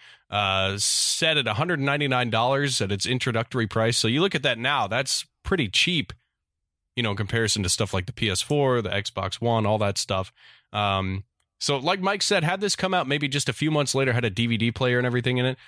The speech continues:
might have been a bit of a game changer. But, um, a lot of popular games released for this platform, Crazy Taxi. Um, one of my favorites was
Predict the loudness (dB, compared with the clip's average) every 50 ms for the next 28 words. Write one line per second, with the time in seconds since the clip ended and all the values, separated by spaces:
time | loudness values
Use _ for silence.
0 | -20 -20 _ _ -2 0 2 2 2 0 0 0 0 0 0 0 0 0 0 0
1 | 0 0 0 0 0 -2 -2 -4 -6 -10 -12 -16 _ _ _ 0 0 2 2 2
2 | 0 -2 -4 -6 -10 -14 -14 _ _ _ _ _ _ _ -4 0 0 2 2 2
3 | 2 2 0 -2 -4 -4 -2 -2 0 2 2 2 2 2 0 0 0 0 0 0
4 | 0 0 0 0 0 2 2 0 0 0 0 0 0 2 2 0 0 0 -2 -2
5 | -2 -4 -4 -2 0 0 0 0 -2 -4 -2 -2 -2 -2 -2 0 0 0 0 0
6 | -2 -2 -2 -2 -2 -2 -2 -4 -4 -2 0 0 0 0 -2 -6 -12 _ _ _
7 | _ _ -6 -2 0 0 2 2 2 0 0 -2 -2 -4 -6 -8 _ _ _ _
8 | _ _ -16 -6 -2 0 0 2 2 2 0 2 0 0 2 0 0 0 0 0
9 | 0 0 -2 -4